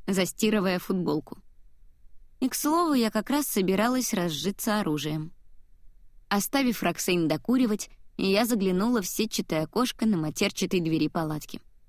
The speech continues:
Убедившись, что брат лежит на спальнике, листая что-то на экране графона, достала из бардачка французика бумажный пакет,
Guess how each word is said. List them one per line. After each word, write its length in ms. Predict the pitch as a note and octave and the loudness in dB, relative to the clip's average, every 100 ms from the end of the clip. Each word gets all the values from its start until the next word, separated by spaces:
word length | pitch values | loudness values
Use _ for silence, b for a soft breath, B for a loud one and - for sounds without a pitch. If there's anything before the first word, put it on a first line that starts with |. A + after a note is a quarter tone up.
| - - - - - | -20 -20 -20 -16 -4
Убедившись, 680 | G#3 G#3 G3 D4 C#4 B3 | 0 2 2 0 0 -2
что 200 | A3 - | -2 -2
брат 240 | E3 G3 G#3+ | 0 0 0
лежит 320 | F#3 E3 F3 | 0 0 -2
на 140 | E3 D#3+ | -2 -4
спальнике, 580 | - F3+ F3 E3 - | 0 2 2 -2 -2
листая 420 | D#3 D#3+ - E3+ E3+ | -2 -2 0 0 0
что-то 320 | - F3 E3+ | -2 -2 0
на 220 | D#3+ D3+ | 0 0
экране 340 | - D#3+ D#3+ | 0 -2 -2
графона, 520 | D#3 D#3 - A#3+ A#3 D#3 - - - - | -2 -4 0 0 0 -2 -14 -20 -12 -2
достала 480 | F3 F3+ - B3+ B3 | 0 0 0 0 2
из 160 | F#3 | 0
бардачка 540 | D#3+ D#3+ D#3 - F#3+ F#3 | 0 0 0 -2 -2 -2
французика 640 | D#3+ D#3 - A#3 A3 - | -2 -4 0 0 0 -2
бумажный 560 | - D3+ D#3 F#3+ F#3+ F#3 | -2 0 0 2 0 0
пакет, 420 | F#3+ - D#3+ | -2 -2 -6